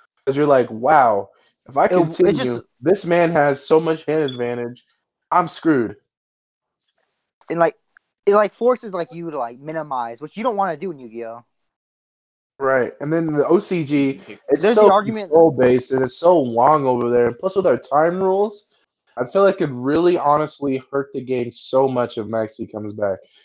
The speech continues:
Speaker 1: 'Cause the games are
Speaker 2: Like,
Speaker 1: always
Speaker 2: you
Speaker 1: gonna end on, in, in time. Like, there's gonna be no
Speaker 2: the argu-
Speaker 1: combo. Go ahead.
Speaker 2: There's multiple arguments for why Maxi, like, should come back. Like,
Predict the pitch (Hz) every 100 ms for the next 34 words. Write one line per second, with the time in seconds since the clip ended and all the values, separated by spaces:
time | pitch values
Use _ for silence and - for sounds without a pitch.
0 | _ _ - 131 135 165 190 190 160 165
1 | 160 143 151 135 147 139 117 139 131 123
2 | 117 127 127 131 123 120 170 185 120 101
3 | _ _ _ _ _ - 120 117 110 -
4 | - 131 131 147 143 123 147 - 160 185
5 | 208 120 135 175 - - _ 139 180 139
6 | _ _ _ _ _ - 113 117 - _
7 | _ _ _ _ _ _ _ _ 160 175
8 | 233 247 185 156 165 175 170 131 123 123
9 | 135 - 143 117 107 - 131 165 156 151
10 | 160 _ _ _ _ _ _ _ _ -
11 | 127 117 110